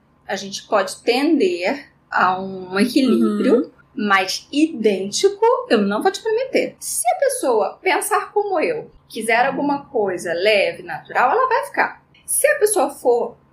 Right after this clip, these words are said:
Speaker 1: pensar diferente, ela não vai ficar, porque médico também tem isso. Médico ou qualquer outro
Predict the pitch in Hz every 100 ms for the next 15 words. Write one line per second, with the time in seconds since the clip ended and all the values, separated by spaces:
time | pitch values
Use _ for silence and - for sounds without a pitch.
0 | _ _ _ 330 - - - 220 - 180
1 | 240 277 - 190 208 247 - - 233 -
2 | 285 233 247 262 381 - 269 269 269 294
3 | 277 208 - 262 233 240 - 247 226 226
4 | 226 240 381 370 349 330 302